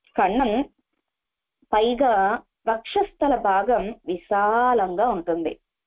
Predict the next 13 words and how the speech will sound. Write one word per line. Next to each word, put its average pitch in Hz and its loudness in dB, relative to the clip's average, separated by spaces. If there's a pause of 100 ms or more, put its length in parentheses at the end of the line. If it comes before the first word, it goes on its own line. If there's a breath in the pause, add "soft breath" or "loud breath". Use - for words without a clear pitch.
(200)
నడుము 285 2
భాగం 240 -2
సన్నగా 240 -2
ఉంటుంది, 170 -4 (260 soft breath)
వాళ్ళ 302 2
పిరుదుల 392 0
స్థానం 233 -2 (420)
విశాలంగా 220 0
వెడల్పుగా 208 0
ఉంటుంది. 165 -4 (360)
అలాగే 247 0
రోలు 202 0
కూడా 185 0